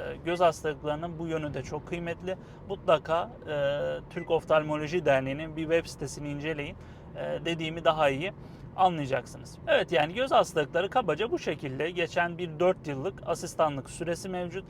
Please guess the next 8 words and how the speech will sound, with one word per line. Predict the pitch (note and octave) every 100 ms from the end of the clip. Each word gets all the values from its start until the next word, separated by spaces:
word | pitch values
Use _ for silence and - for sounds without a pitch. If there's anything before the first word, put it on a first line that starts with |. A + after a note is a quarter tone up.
| - - -
Sonrasında | E3+ D#3 C#3 D3+ D3
tezinizi | F3 F#3 E3 D3+ C3 C3
sunup, | - D3+ F3 - - - -
a-, | -
aynı | E3 D#3+ F#3+ F3+ C#3
şekilde, | B2+ C3 B2+ C3+ F3 G3+ - - D#3
e, | C#3+ D3+ D3
uzmanlığınızı | - F3 C#3+ B2+ B2+ B2+ C3 E3+